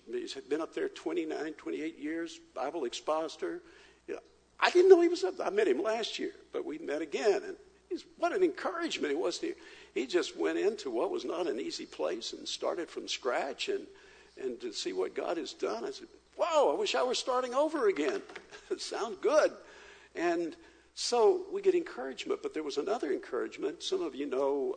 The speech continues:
uh, Jim Shawbrook, uh, you're here, we talked earlier, um, that, uh, uh, Mark Shaw, and, uh, his work in counseling, and he is something that's opened up for him.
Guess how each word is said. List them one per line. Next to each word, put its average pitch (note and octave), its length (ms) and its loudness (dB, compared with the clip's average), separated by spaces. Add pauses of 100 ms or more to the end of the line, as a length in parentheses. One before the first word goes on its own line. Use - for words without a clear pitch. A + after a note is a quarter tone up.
uh, G#2 260 -2 (200)
Jim C3 240 -6
Shawbrook, C#3+ 720 -4
uh, F#2+ 260 -10 (600)
you're G#2 140 -8
here, G2 260 -6 (140)
we - 60 -18
talked - 320 -14
earlier, - 300 -10 (480)
um, G#2 340 -4 (300)
that, B2+ 400 2
uh, A#2+ 240 2 (220)
uh, A#2 140 -4 (200)
Mark E3 320 4
Shaw, G#3+ 360 -2 (1200)
and, A#2 460 -4 (160)
uh, G2 160 -6
his C3 300 -6
work C3 360 -2
in G#2 120 -8
counseling, C#3 600 -4
and A2 240 -4 (400)
he G#3 300 -6
is - 160 -8
something - 460 -4
that's - 200 -6
opened - 320 -6
up - 200 -4
for - 140 -10
him. - 460 -8